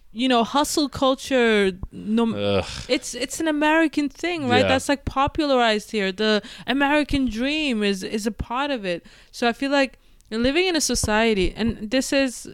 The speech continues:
Speaker 1: sure, it's Denmark's five million people only. That's not even the size of New York.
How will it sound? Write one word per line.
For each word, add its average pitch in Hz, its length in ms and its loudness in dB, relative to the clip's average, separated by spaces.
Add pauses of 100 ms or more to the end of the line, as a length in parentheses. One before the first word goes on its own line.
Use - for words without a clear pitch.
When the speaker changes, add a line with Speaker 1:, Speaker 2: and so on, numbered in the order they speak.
Speaker 1:
sure, 226 600 2
it's 202 220 -10
Denmark's 202 560 0 (200)
five 196 160 0
million 196 280 0
people 196 260 -6 (100)
only. 185 200 -2 (380)
That's 190 300 -6 (180)
not 208 260 0
even 190 220 -2
the 185 100 -8
size 196 300 -4
of 180 40 -4
New 185 200 0 (120)
York. 208 180 0